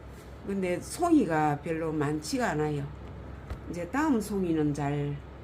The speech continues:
피게끔 잘 돌봐야 될 건데. 화인 온유월 얼마나 앙증맞고 이뻐요, 이래. 나는 얘하고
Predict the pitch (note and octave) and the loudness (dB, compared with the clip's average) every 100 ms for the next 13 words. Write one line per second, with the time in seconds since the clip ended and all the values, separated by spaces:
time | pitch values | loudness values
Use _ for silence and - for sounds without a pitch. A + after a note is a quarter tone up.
0 | - - - - - A3+ G#3 - D#3+ D3+ | -16 -16 -16 -14 -8 -2 -2 -2 -2 2
1 | D3+ C#3 C3 C#3+ D3 D3+ D3+ C#3+ D3 G#3+ | 2 2 -2 -4 -2 -2 0 0 2 0
2 | G#3+ D3+ C3+ C3 B2+ C3+ C3+ - - - | 0 -2 -4 -4 -4 -2 -2 -4 -10 -12
3 | - - - - - - - - - - | -14 -14 -14 -14 -14 -14 -14 -14 -14 -10
4 | - A3+ B3+ C#4 G3 F3 G3 F#3+ D#3 - | -2 0 4 6 6 6 6 4 4 2
5 | F3+ G3+ A3+ C4 C4+ A3 F#3 F#3 G#3 G#3+ | 2 2 2 2 2 4 4 4 2 0
6 | G#3+ E3 C#3+ E3 E3 D3+ C3 C#3 C#3 - | 0 -6 -4 -4 -4 -4 -6 -6 -8 -10
7 | - - - - - - - - G3+ G#3+ | -14 -14 -14 -14 -16 -16 -16 -6 0 4
8 | F3+ G#3 B3+ A#3+ G3+ F3 F3 F3 D3+ | 6 6 6 2 2 2 2 2 0